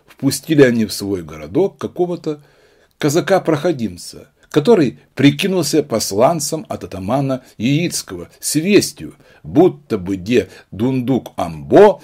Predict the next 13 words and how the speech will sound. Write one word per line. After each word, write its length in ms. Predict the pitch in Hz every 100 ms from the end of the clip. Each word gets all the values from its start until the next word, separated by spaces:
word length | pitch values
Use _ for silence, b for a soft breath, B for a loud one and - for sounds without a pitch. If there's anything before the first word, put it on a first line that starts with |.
| b
со 160 | - 160
своими 420 | 147 156 151 123
калмыками 800 | - 85 80 101 180 214 170 147
да 220 | 120 127
с 100 | -
казаками 600 | - 104 110 123 110 90
яицкими 800 | 85 78 120 202 - - 160 160 -
и 120 | 147
терскими 680 | 143 165 143 - 143 139 120 b b
всю 240 | - 170 156
кубанскую 800 | 123 110 98 87 - 85 73
орду 500 | 80 78 87 175 196 B B
погромил, 920 | 139 120 101 90 78 82 160 226 -